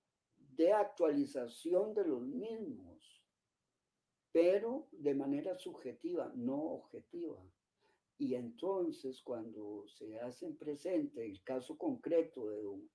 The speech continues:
José Pedro García García, presidente de la Asociación de Pescadores Artesanales Conservacionistas de la isla de Punta Arenas de Golfito,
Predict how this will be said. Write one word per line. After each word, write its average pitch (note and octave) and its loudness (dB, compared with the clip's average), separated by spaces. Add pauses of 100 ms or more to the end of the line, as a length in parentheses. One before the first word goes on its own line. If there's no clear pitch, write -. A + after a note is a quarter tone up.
(220)
José A#2+ -4
Pedro D3 4
García D#3 4
García, D3 0 (380)
presidente C#3 2 (360)
de C3 4
la B2+ 2
Asociación B2+ 2 (680)
de A#2+ 0
Pescadores C3 4
Artesanales A#2+ -4 (500)
Conservacionistas B2 0
de G#2 -6
la G2+ -6
isla C#3+ 2
de - -4
Punta D#3+ 0
Arenas E3 0 (380)
de C3+ 4
Golfito, F3 -2